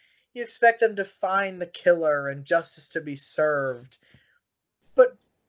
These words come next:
writer-director Martin McDonagh knows that that's not how life turns out. And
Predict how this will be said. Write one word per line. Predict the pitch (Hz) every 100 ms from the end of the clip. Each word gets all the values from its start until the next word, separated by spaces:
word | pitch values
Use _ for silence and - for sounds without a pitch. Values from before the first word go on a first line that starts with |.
| 165 165
writer-director | 202 226 220 202 208 202 - 190 175
Martin | 165 170 175 180
McDonagh | 170 - 170 180 170 151
knows | 156 165 175 175 160 151
that | 151 139
that's | 147 139 -
not | 147 143 143 -
how | 143
life | 131 127 139 139 -
turns | - 135 127
out. | 127 104 107 - _ _ _ _ _ -
And | 165 160 160 147